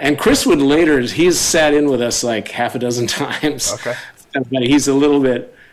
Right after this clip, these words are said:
Speaker 1: he and Duff McKagan from, uh, Guns N' Roses, they're
Speaker 2: Sure.
Speaker 1: sort of the fourth presidents. They share a, a four-, well, and then Dave Thiele from my childhood. So there's,
Speaker 2: <laughs>
Speaker 1: the fourth president slot has three people in it.
Speaker 2: Okay,
Speaker 1: <laughs>
Speaker 2: cool. The,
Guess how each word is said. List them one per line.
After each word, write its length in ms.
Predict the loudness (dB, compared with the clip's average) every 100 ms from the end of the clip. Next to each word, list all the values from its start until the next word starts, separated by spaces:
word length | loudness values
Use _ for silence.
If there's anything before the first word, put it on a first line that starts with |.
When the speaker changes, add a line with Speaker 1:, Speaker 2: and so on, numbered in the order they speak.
| _
Speaker 1:
he 240 | 0 4
and 140 | 4 2
Duff 220 | 0 0
McKagan 680 | -4 -2 -2 -2 -6 -6 -6
from, 280 | -4 -2 -2
uh, 320 | -2 -2 -4 -8 -6
Guns 220 | -4 -2
N' 100 | -2
Roses, 420 | -2 -2 -4 -4
they're 160 | -4 -4
Speaker 2:
Sure. 0 |
Speaker 1:
sort 260 | -4 -4
of 100 | -6 -10 -12 -14 -14 _ _
the 140 | -8 -8
fourth 460 | -6 -4 -4 -6
presidents. 560 | -8 -6 -4 -4 -6 -6
They 100 | -4
share 360 | -2 -2 -2 -4
a, 120 | -8 -16 _ _ _ _ _ -20
a 100 | -18
four-, 360 | -14 -8 -6 -6
well, 280 | -6 -2 0
and 180 | 2 2
then 140 | 2
Dave 220 | 4 2 4
Thiele 420 | 4 4 2 0
from 320 | -4 -4 -6 -6
my 140 | -6
childhood. 480 | -4 -4 -2 -2 -4
So 120 | -4
there's, 220 | 0 0 -2
Speaker 2:
<laughs> 300 | -8 -12 -4
Speaker 1:
the 100 | -2
fourth 280 | 0 -2 0
president 420 | 0 2 0 0
slot 280 | 0 0 0
has 180 | 0 2
three 200 | 2 2
people 340 | 2 0 -2
in 60 | -4
it. 180 | -4 -4
Speaker 2:
Okay, 320 | -4 -4 -4
Speaker 1:
<laughs> 20 |
Speaker 2:
cool. 280 | -4 -6 -8 _ _ -20 _
The, 280 | -8 -4 -4